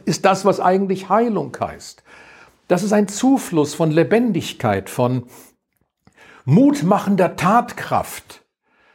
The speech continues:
Mit einem Wachstum des Liebeswillens ist das alles verborgen. Ja, und das zeigt uns natürlich,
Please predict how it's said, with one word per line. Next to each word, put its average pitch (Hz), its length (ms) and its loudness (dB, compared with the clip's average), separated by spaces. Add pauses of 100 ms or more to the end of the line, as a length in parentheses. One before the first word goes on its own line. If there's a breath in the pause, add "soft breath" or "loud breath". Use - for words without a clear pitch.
(920 soft breath)
Mit - 260 -6
einem 139 460 -2 (760 loud breath)
Wachstum 190 600 2
des 165 200 2
Liebeswillens 151 1080 2
ist - 220 -6
das 117 180 -2
alles 101 380 -2
verborgen. 78 680 -8 (2750)
Ja, - 140 -6
und - 340 -12 (640)
das - 260 -10
zeigt - 520 -4
uns 233 240 0
natürlich, 214 840 -2